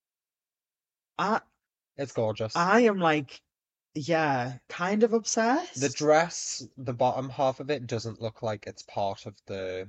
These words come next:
Speaker 1: Yeah,
Speaker 2: the
Speaker 1: it looks
Speaker 2: bustier.
Speaker 1: like two separate outfits put together, 'cause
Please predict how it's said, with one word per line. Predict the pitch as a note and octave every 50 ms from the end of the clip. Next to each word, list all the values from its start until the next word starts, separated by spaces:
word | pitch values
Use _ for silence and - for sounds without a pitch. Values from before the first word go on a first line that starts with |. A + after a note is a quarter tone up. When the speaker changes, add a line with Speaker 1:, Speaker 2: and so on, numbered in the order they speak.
| A2 _
Speaker 1:
Yeah, | - D3 D3+ E3 C#3 C3+ C3
Speaker 2:
the | - G#2
Speaker 1:
it | G2 - - F3+ D#3 F3
looks | F3+ F3+ F3+ F3+
Speaker 2:
bustier. | -
Speaker 1:
like | F#3 F#3+ F#3+
two | - G3 F#3
separate | F3 - F3+ E3 - - -
outfits | D3+ C3 B2+ D#3 C#3 -
put | - D#3 -
together, | - C3 - B2+ A#2+ A#2 A#2 A#2+
'cause | - D3+ C3 -